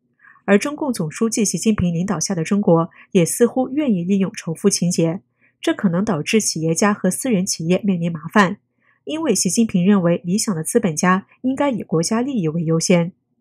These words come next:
文章认为，马云面临的压力也显示出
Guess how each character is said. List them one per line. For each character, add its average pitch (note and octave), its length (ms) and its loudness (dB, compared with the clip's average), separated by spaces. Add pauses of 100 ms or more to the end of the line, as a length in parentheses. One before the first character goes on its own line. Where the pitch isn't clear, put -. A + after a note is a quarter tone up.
(380)
文 F3+ 140 2
章 G#3+ 200 4
认 G#3 160 6
为， E3+ 340 2
马 E3+ 220 0
云 E3+ 200 0
面 A#3+ 160 2
临 E3+ 80 -2
的 F#3 140 0
压 G3+ 180 0
力 G#3+ 260 2 (200)
也 G#3+ 140 8
显 E3+ 200 -2
示 G3 160 0
出 G#3+ 300 4